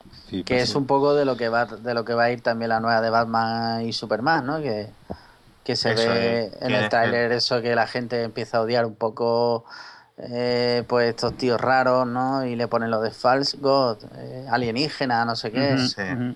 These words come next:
Speaker 2: Es un poco, ahora
Speaker 1: Sí,
Speaker 2: ya
Speaker 1: sí.
Speaker 2: parece que todas las películas de superhéroes van a ir
Speaker 1: Sí, pero que eso viene
Speaker 2: un
Speaker 1: de
Speaker 2: poco
Speaker 1: que
Speaker 2: madu-,
Speaker 1: en, en,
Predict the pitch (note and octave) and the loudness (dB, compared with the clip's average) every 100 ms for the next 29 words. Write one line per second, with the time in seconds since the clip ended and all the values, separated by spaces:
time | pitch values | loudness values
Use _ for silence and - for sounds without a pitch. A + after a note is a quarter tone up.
0 | - - A#2 C3 B2+ C3+ D3+ C#3+ C#3+ D3+ | -10 -12 -6 -4 0 2 4 4 6 6
1 | D#3 D#3 D3+ D3 D#3 D#3 D3 D3 C#3+ C3 | 6 4 2 0 -2 0 2 2 2 -2
2 | C#3 D3 C#3+ C#3 C#3 C3+ C3+ C#3+ C#3+ C3+ | -2 0 0 0 -4 -2 0 2 2 2
3 | C3 C3 C#3 - - E3 C#3+ B2 - D3+ | 0 -2 -4 -8 4 8 10 10 10 12
4 | C#3+ B2+ C#3 - - F3 E3 | 12 10 10 8 6 2 4